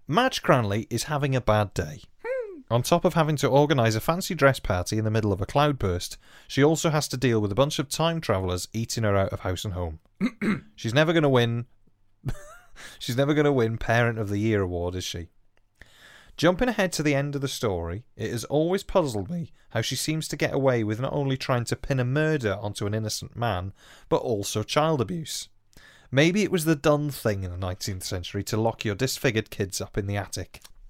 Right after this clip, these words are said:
Speaker 1: However, there is a lot to enjoy about the slight Black Orchid, most notably the hilarious commentaries on the D V D. Poor Sarah Sutton,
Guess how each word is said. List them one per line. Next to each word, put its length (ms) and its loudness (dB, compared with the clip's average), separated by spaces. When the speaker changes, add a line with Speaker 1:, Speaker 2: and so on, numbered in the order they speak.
Speaker 1:
However, 480 4
there 120 2
is 100 -2
a 80 4
lot 220 0
to 120 0
enjoy 500 0
about 300 -6
the 80 -10
slight 520 -4
Black 540 -6
Orchid, 540 -8
most 440 0
notably 540 0
the 100 0
hilarious 640 4
commentaries 760 -4
on 140 -6
the 60 -6
D 200 -6
V 160 -6
D. 280 -2
Poor 260 4
Sarah 320 2
Sutton, 420 -6